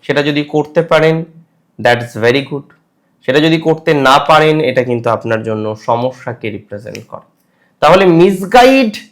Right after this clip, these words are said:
বা মিসগাইডেড হওয়ার হাত থেকে নিজেকে বাঁচার জন্য যত রকমভাবে সম্ভব একটু চেষ্টা করুন, আমার মনে হয় এটা দরকার।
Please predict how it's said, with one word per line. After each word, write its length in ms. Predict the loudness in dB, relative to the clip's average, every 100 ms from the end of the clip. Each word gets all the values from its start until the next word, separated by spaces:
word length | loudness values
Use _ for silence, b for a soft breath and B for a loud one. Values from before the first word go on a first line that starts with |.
| _ _ _
বা 80 | 2
মিসগাইডেড 760 | 4 4 2 4 6 6 6 6
হওয়ার 260 | 6 6
হাত 360 | 6 4 2 -2
থেকে 320 | -4 -2 0 2
নিজেকে 400 | 2 0 0 4
বাঁচার 420 | 4 4 2 2
জন্য 520 | 0 0 -2 -4 -8 _ _ _ _ -4
যত 280 | 2 4 6
রকমভাবে 760 | 6 6 2 0 2 2 0
সম্ভব 540 | -2 -4 -4 -6 -12 -14 _ _ _ _ _ _ -14
একটু 240 | -12 -12
চেষ্টা 360 | -12 -12 -10 -12
করুন, 220 | -12 -18 _ _ _ _ _ _ _ -4
আমার 200 | -2 -2
মনে 160 | -2
হয় 140 | -4 -6
এটা 140 | -8
দরকার। 480 | -8 -10 -10 -14